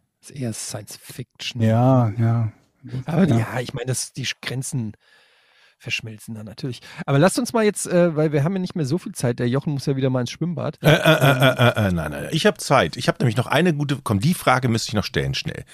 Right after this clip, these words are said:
Speaker 1: Na?
Speaker 3: Von Hablin. Ich find das, das finde ich eine sehr gute Frage. Denkt ihr, es gibt auf der Welt mehr lose oder mehr verbaute Schrauben? <laughs> Die Frage ist so mega.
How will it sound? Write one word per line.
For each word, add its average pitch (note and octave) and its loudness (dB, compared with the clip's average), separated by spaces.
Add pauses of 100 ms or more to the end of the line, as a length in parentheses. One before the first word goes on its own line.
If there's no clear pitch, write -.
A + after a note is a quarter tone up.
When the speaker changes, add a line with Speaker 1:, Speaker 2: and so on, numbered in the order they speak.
(200)
Speaker 1:
Na? B2+ 0
Speaker 3:
Von F3+ 2
Hablin. - 0 (120)
Ich - 0
find D3+ 2
das, - -6 (140)
das C3 0
finde D#3 2
ich - -4
eine A#2 2
sehr C3 2
gute F#2+ 0
Frage. E2 -2 (1080)
Denkt A3 4
ihr, - -2 (120)
es - -8
gibt E3+ -4
auf - -4
der A2 2
Welt B2 0
mehr G#2 4
lose B2 6 (520)
oder A2 4
mehr A2+ 2
verbaute B2 2
Schrauben? - -8 (560)
<laughs> - -20
Die D#4 4
Frage - -2
ist - -6
so D4+ -6
mega. D4+ -4